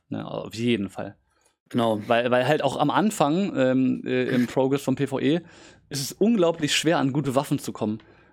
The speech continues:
Speaker 1: Müsst ihr mal, äh, ein
Speaker 2: Ja,
Speaker 1: bisschen
Speaker 2: ich weiß, die
Speaker 1: gucken.
Speaker 2: sind auch krank.
Speaker 1: Ja, es ist, es ist sch-, relativ schwierig, so an gute Einhandwaffen zu kommen. Und
Speaker 2: Ja.
Speaker 1: deswegen, diese, das ist ein unglaublicher Vorteil, wenn man sich, äh, die beiden Dinger selber herstellen kann.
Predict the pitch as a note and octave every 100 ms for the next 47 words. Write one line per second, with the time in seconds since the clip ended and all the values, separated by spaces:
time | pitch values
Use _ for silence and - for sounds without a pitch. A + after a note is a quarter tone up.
0 | _ D#3+ F3 F3 D#3 D3 - C3+ B2+ C#3
1 | - A#2+ F#3+ G3+ C3 D3 A#2 - - G#2+
2 | - _ _ _ - C#3+ C3+ - C3+ D3+
3 | - C#3+ D3 - D#3+ - - G3 A#3 G3
4 | - E3 G#3 A3 - D#3+ D3 C#3+ G3 E3+
5 | D3 D3 A#2+ A#2 C3+ - - C#3+ B3+ -
6 | - - - - _ _ C#3+ D3 D3 C3+
7 | D3 D#3+ F3+ D3+ C#3+ C3+ C3+ C3+ E3 G3
8 | D#3+ D3 C#3 E3 D#3 B2+ B2+ B2 B2 -
9 | - - B2 B2+ B2+ B2+ C3+ C3+ C3 A#2+
10 | B2 B2 C3 C3+ A#2 B2+